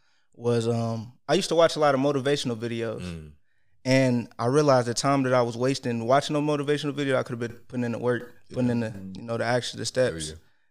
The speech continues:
Speaker 1: And so that was another thing I took a, stop watching that. Are y'all familiar with Gary Vee?
Speaker 3: Yeah.
Speaker 1: I remember one day he had said, uh, "I don't really like a lot of people watching me because when they watch me, they feel like they doing something. They get that dopamine, they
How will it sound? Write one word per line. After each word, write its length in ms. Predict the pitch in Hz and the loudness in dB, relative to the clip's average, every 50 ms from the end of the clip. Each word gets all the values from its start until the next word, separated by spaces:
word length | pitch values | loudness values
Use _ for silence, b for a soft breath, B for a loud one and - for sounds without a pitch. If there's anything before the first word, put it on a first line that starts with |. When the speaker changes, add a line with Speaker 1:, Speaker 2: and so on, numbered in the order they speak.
| _ - | _ -8
Speaker 1:
And 80 | - - | -4 -2
so 140 | - 110 | -2 0
that 140 | 117 120 123 | 2 2 2
was 140 | 123 120 117 | 2 0 0
another 240 | 120 127 123 120 123 | 0 0 0 0 -2
thing 200 | - - 117 117 | -4 -4 -4 -2
I 220 | 117 117 113 117 117 - | -2 -4 -4 -8 -8 -6
took 160 | - 120 113 | -6 -6 -6
a, 100 | 110 101 - _ _ _ _ | -6 -10 -12 _ _ _ _
stop 320 | - - - - 120 117 | -16 -6 -2 0 0 2
watching 260 | 117 120 120 - - 120 | 2 0 0 0 -2 -2
that. 180 | 117 113 - - | -2 -4 -4 -4
Are 100 | - 131 | -2 0
y'all 120 | 139 151 147 | 0 0 -2
familiar 340 | - 147 143 139 139 135 | -4 -4 -4 -2 -2 -2
with 100 | 127 123 | -2 -2
Gary 200 | 120 135 139 139 | 0 0 0 0
Vee? 240 | 131 143 156 156 151 151 _ _ _ 110 117 127 | 0 -2 -4 -4 -4 -8 _ _ _ -20 -20 -14
Speaker 3:
Yeah. 240 | 127 123 113 98 95 104 - _ _ _ _ _ _ | -10 -8 -8 -8 -8 -10 -16 _ _ _ _ _ _
Speaker 1:
I 100 | - 131 | 0 2
remember 280 | 139 147 151 139 127 127 | 2 2 2 2 2 2
one 180 | 127 139 139 135 | 4 4 4 4
day 140 | 131 131 127 | 4 4 4
he 120 | 120 127 | 4 2
had 120 | 127 127 120 | 2 2 2
said, 340 | - - 127 123 120 120 117 | 0 0 2 2 2 2 0
uh, 160 | 120 117 120 120 | 0 -2 -2 0
"I 100 | 127 135 | 2 2
don't 160 | 208 147 139 | 4 4 2
really 160 | 139 139 135 131 | 2 2 2 2
like 200 | 131 127 123 - | 2 2 2 2
a 40 | 123 | 0
lot 120 | 123 123 | 0 0
of 80 | 120 - | 0 -2
people 180 | 135 117 110 | -6 -6 -2
watching 380 | 113 120 123 127 - - 120 117 | 0 2 2 2 2 -2 -6 -6
me 100 | 113 110 | -8 -10
because 320 | - 110 - - 120 113 | -12 -16 -10 -8 -8 -6
when 100 | 117 117 | -6 -6
they 80 | 117 117 | -6 -2
watch 280 | 117 127 131 131 - | 2 2 2 2 0
me, 120 | - 120 117 | -4 -6 -6
they 100 | 117 113 | -6 -8
feel 180 | 113 - 113 | -6 -6 -4
like 160 | 117 117 113 113 | -4 -4 -4 -4
they 120 | 113 113 | -8 -8
doing 260 | 117 120 120 123 117 | -6 -6 -4 -4 -4
something. 360 | 113 - - 120 - - 127 - _ _ _ _ _ | -6 -8 -8 -10 -10 -12 -16 -18 _ _ _ _ _
They 80 | - - | -14 -8
get 160 | 110 117 113 | -8 -6 -4
that 140 | - 113 110 | -4 -4 -2
dopamine, 420 | - 123 127 123 123 120 120 117 117 | 0 -2 -2 -2 -4 -6 -6 -4 -4
they 140 | 113 117 | -4 -6